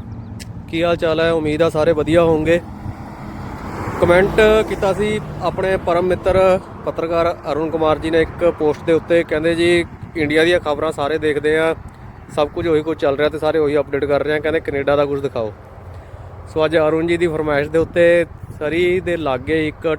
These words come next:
ਟਵਾਸਨ ਕਰਕੇ ਕਸਬਾ ਹੈ, ਉੱਥੋਂ ਦਾ ਇੱਕ ਸ਼ਾਪਿੰਗ ਮਾਲ ਹੈ, ਕਾਫੀ ਕਹਿੰਦੇ ਫੇਮਸ ਹੈ, ਦੇਖਿਆ ਆਪਾਂ ਵੀ ਕਦੇ ਨਹੀਂ ਹੈਗਾ। ਸੋ ਉੱਥੇ ਪਹੁੰਚ ਰਹੇ ਹਾਂ ਅੱਜ, ਦੇਖਦੇ ਹਾਂ ਕੀ ਕੁਝ ਖਾਸ ਹੈ ਇੱਥੇ ਤੇ ਤੁਹਾਡੇ ਨਾਲ ਵੀ ਸਾਂਝੀਆਂ ਕਰਦੇ ਹਾਂ ਤਸਵੀਰਾਂ ਇੱਥੋਂ ਦੀਆਂ,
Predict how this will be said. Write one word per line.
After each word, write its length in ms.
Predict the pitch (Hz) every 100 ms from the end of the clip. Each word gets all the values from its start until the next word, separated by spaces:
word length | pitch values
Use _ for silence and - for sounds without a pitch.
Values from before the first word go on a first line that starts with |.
| -
ਟਵਾਸਨ 460 | 135 135 - 180
ਕਰਕੇ 280 | 180 160 165 147
ਕਸਬਾ 340 | 131 156 147
ਹੈ, 160 | 147 170 - - - -
ਉੱਥੋਂ 320 | 151 - 170
ਦਾ 420 | 165 160 165 165 165 - - - - -
ਇੱਕ 220 | - 147
ਸ਼ਾਪਿੰਗ 440 | - 131 - 151
ਮਾਲ 320 | 139 127 135
ਹੈ, 60 | 147
ਕਾਫੀ 260 | 143 127 147
ਕਹਿੰਦੇ 200 | 147 147
ਫੇਮਸ 380 | 135 123 127
ਹੈ, 120 | 143 139 - - 139
ਦੇਖਿਆ 280 | 127 151
ਆਪਾਂ 200 | 139 147
ਵੀ 80 | 147
ਕਦੇ 200 | 151 147
ਨਹੀਂ 120 | 151
ਹੈਗਾ। 240 | 143 143 156 - - - - - - - - - - -
ਸੋ 360 | 165 170 170 -
ਉੱਥੇ 300 | 170 - 196
ਪਹੁੰਚ 240 | 160 151
ਰਹੇ 180 | 185 185
ਹਾਂ 80 | 180
ਅੱਜ, 140 | 175 185 - - - - - -
ਦੇਖਦੇ 480 | 143 139 151 170 175
ਹਾਂ 80 |
ਕੀ 200 | 175 160
ਕੁਝ 160 | 160 160
ਖਾਸ 320 | - 135 131
ਹੈ 60 | 160
ਇੱਥੇ 300 | - 170 160 - - - -
ਤੇ 80 |
ਤੁਹਾਡੇ 260 | 151 151 143
ਨਾਲ 160 | 151 151
ਵੀ 140 | 160
ਸਾਂਝੀਆਂ 360 | 151 139 156 156
ਕਰਦੇ 220 | 143 156
ਹਾਂ 140 | 156
ਤਸਵੀਰਾਂ 280 | 139 135 139
ਇੱਥੋਂ 180 | 135 147
ਦੀਆਂ, 240 | 147 151